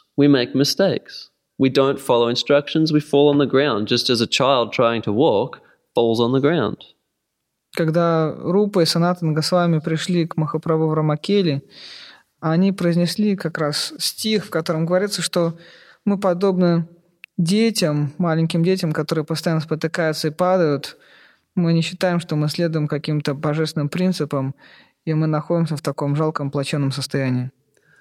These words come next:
Speaker 1: But the concept in this verse is that the Lord himself is that very ground from which they use to push themselves to get back up.
Speaker 2: И позитивный вывод из этого стиха, что сам Господь является опорой,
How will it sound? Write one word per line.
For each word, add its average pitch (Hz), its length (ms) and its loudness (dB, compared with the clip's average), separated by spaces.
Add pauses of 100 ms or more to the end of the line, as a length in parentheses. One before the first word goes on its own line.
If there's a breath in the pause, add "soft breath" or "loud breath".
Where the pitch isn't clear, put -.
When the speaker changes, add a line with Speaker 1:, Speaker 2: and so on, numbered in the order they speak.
(140)
Speaker 1:
But 135 120 2
the 131 80 2
concept 175 560 0
in 139 120 6
this 120 240 4
verse 175 400 4
is 131 200 2
that 127 220 2 (440 soft breath)
the 151 80 4
Lord 165 320 6
himself 156 540 4
is 143 160 4
that 156 240 -2
very 147 300 2
ground 131 800 0 (600)
from 147 240 4
which 151 320 2
they 135 160 4
use 131 600 4
to - 140 -2
push - 320 2
themselves 123 600 2
to 147 80 4
get 135 240 2
back 147 220 -2
up. 208 300 -2 (300)
Speaker 2:
И 170 640 2
позитивный 170 580 4
вывод 160 300 2
из 156 240 -2
этого 151 120 -2
стиха, 147 380 -2
что 143 320 -2
сам 175 300 0
Господь 202 520 0
является 160 460 0
опорой, 151 640 0